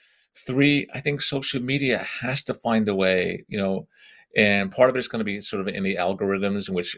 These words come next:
what it feeds us, um, 'cause it feeds us the things that we wanna, <laughs> what we wanna hear.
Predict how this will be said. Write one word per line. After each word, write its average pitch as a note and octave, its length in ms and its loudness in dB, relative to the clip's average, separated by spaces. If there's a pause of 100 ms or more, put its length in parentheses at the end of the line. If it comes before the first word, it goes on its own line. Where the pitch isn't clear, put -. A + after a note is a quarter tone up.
what F#2+ 160 0
it G2 160 -2
feeds G2 300 2
us, - 360 2 (600)
um, G2 260 -4
'cause F#2+ 140 -4
it F#2 180 -2
feeds G#2+ 220 0
us G2 160 0
the F#2+ 60 -8
things G2 200 -2
that - 120 -2
we G2 80 -6
wanna, F2+ 360 -4 (160)
<laughs> - 200 -10
what - 180 -4
we G#2 100 4
wanna F#2+ 280 2
hear. F2+ 420 2